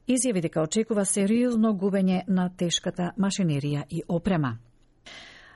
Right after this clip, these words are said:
А бројот на пожари што горат во Викторија е намален на четиринаесет, ниту еден од нив моментно не е на ниво на итност. Ова делумно се должи на спојувањето на пожарите, како и на прегрупирање на пожарите од страна на властите.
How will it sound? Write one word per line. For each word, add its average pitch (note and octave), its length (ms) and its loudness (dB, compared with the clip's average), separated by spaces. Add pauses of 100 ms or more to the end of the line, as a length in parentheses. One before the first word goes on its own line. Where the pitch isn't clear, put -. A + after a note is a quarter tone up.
А - 60 0
бројот A#3+ 240 2
на A#3 80 2
пожари A3+ 320 4
што G3+ 160 0
горат F#3+ 300 0
во F#3 100 2
Викторија G#3 480 2
е G3+ 80 4
намален A#3+ 400 4
на F#3 120 4
четиринаесет, F#3+ 1000 2
ниту F3+ 240 2
еден E3+ 460 2
од F3+ 160 0
нив A#3 220 0
моментно D#3+ 500 0
не D#3+ 220 2
е D#3+ 40 0
на D#3 140 0
ниво D#3+ 280 0
на E3+ 120 2
итност. F#3+ 500 -4 (440)
Ова B3+ 160 2
делумно A#3 380 4
се F#3+ 140 0
должи G#3 380 2
на F3+ 240 4
спојувањето F3+ 720 0
на D3 120 0
пожарите, F3 560 -2
како F#3 340 -4
и F3+ 60 0
на F3 140 2
прегрупирање F#3+ 840 0
на E3 120 0
пожарите E3 440 -2
од D3+ 60 -4
страна D3+ 340 -6
на D3+ 120 -2
властите. D#3+ 580 -4